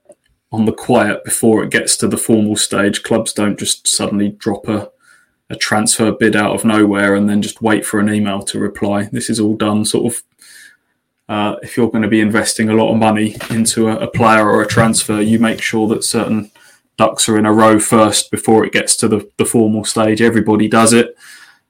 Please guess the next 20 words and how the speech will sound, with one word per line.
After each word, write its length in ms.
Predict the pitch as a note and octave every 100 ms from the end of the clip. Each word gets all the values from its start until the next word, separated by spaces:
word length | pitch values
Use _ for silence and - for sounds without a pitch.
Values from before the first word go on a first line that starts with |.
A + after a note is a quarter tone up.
| -
Um, 480 | A2 A2+ A2+ G#2+ - _ _ _ _ _ _ _ _ - _ _ _ _ _
but 120 | B2+ B2+
yeah, 200 | D3+ A#2
I'd 120 | B2
love 160 | D3+ -
to 80 | -
see, 260 | - C3
I 40 | C3
mean, 340 | C#3+ C3+ B2+
people 260 | - G3+ G3
still 160 | D#3+
talk 140 | C3 A#2+
about 160 | B2+
faxes 600 | - - C#3 - - A#2
being 260 | - G#2 G#2
used, 280 | G#2+ G#2+ -
don't 160 | D3
they, 140 | A#2+ G#2+
in 80 | A2+
football? 560 | - - - A#2 C3